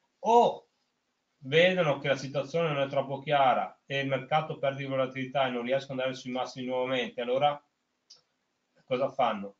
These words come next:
Eh, chiudono le operazioni che c'hanno qui mantenendosi poco a poco a perdita, oppure riescono a portarle a pari, le chiudono, ma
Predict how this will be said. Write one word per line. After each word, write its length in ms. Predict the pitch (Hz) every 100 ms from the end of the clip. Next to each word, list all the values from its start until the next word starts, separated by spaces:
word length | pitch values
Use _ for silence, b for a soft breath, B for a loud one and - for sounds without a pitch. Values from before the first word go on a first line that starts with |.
| _ _
Eh, 220 | 139 127
chiudono 340 | 135 139 147 139
le 80 | 127
operazioni 460 | 135 131 139 131
che 80 | 117
c'hanno 320 | - 131 139
qui 320 | 120 127 127 -
mantenendosi 800 | 123 117 127 123 131 127 110 _
poco 300 | 127 117 -
a 40 |
poco 240 | 120 110 117
a 20 |
perdita, 380 | 113 101 113 120
oppure 280 | - 165
riescono 400 | 156 123 120 131
a 60 | 117
portarle 380 | - - 113 135
a 60 |
pari, 320 | 135 98 113 113
le 140 | 101
chiudono, 320 | - 92 98
ma 200 | 113 -